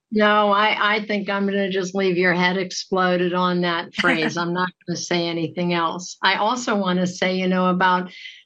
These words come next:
Speaker 1: the prosecutor's description of the D N A. I haven't been given that D N A report, so I never like it when prosecutors give new information that I haven't been provided in discovery.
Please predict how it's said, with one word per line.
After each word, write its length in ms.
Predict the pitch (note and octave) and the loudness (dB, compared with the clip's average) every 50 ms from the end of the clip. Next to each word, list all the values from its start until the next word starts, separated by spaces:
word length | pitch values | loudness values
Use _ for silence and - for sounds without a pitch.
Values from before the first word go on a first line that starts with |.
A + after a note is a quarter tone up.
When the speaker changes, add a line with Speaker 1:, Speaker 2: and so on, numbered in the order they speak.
| _ _ | _ _
Speaker 1:
the 200 | - G3+ G3 F#3 F#3 | 2 2 2 2 2
prosecutor's 840 | - G#3+ G#3 G#3+ A3 G#3+ - A#3 G3+ - G3+ F#3 F3+ F#3 F3+ - - | 0 0 2 2 2 0 -2 -4 -2 0 0 2 2 2 0 -2 -2
description 640 | G3 F3 - - - G#3 F#3+ F3+ - - G3 F#3 | -4 -2 -2 0 0 0 0 2 0 -2 0 2
of 160 | F3+ E3+ - - | 2 2 2 0
the 80 | F#3 | 0
D 260 | F3 F3+ F3+ E3+ F3 | 2 4 4 4 6
N 160 | F3 F3+ F3 F3+ | 6 6 6 6
A. 480 | F#3 F#3 F3 E3+ E3+ E3 F3 F3+ - - | 6 4 4 2 0 -2 -4 -6 -4 0
I 100 | - G3 | 0 2
haven't 400 | A3 A#3 A#3+ A#3 G#3 G3 F#3 F3+ | 2 2 2 2 2 0 0 0
been 220 | F3+ F3+ F3+ F3+ E3+ | 0 0 2 2 2
given 300 | F#3 F#3+ F3+ F#3+ F#3 F3+ | 2 0 0 0 2 2
that 260 | F3 E3+ - E3+ D3+ | 2 2 0 0 0
D 180 | C3+ E3+ E3+ E3+ | 0 2 2 2
N 140 | E3 E3+ | 2 2
A 160 | F3 E3+ E3+ E3+ | 2 2 2 0
report, 680 | E3 F3 F3 F3 - - G3 F3+ E3+ E3+ E3+ - - | 0 0 -2 -2 -2 -2 0 0 2 0 -2 -4 -4
so 160 | - F#3 F3+ | 0 2 4
I 120 | F3+ F#3 | 4 4
never 300 | F#3+ F#3+ G3 G3+ G3+ G#3 | 4 2 0 2 2 0
like 300 | G3 F3+ F3+ F#3 F#3 F3+ | 2 2 2 2 0 0
it 100 | F#3 F3+ | -2 -4
when 200 | F3 F3 F3 F3 | -2 0 0 0
prosecutors 960 | F3 F3 E3 E3+ F3 F3 F3 - F#3 F3+ F3+ - F3+ F3 E3+ F3+ F3 D#3 C#3 - | 0 0 2 2 2 2 0 -2 -4 -4 0 2 2 2 4 4 2 0 0 0
give 280 | - F3+ F3+ F3 F3 | 2 2 2 2 2
new 280 | F3 F3+ F3+ F3+ F3+ F3+ | 2 4 4 4 4 4
information 840 | F3+ F3 E3+ D#3 - F3+ E3+ E3+ E3+ F3 F3+ F3 F3 - E3+ E3 | 4 2 0 0 0 0 2 4 4 4 4 4 2 2 2 2
that 140 | E3 E3+ E3 | 2 4 4
I 140 | E3+ E3+ E3+ | 4 4 4
haven't 420 | E3 E3+ E3 E3 E3 E3 D#3+ D#3 | 4 2 2 2 0 0 -2 -2
been 200 | E3+ E3 E3 D#3 | -2 -2 -2 -2
provided 640 | D#3 - F3 D#3 E3 E3 D#3+ D#3+ E3 E3 D#3+ D#3+ D#3+ | 0 0 0 2 2 2 2 2 2 2 0 0 0
in 180 | D#3+ D#3 D#3+ | 0 0 0
discovery. 840 | D#3 E3+ D3+ - - - F3 D#3+ D#3+ D#3 D#3 D#3+ D#3 D#3+ E3+ F3+ F#3 | 0 0 -2 -2 -2 0 0 0 0 0 0 0 0 0 -2 -4 -6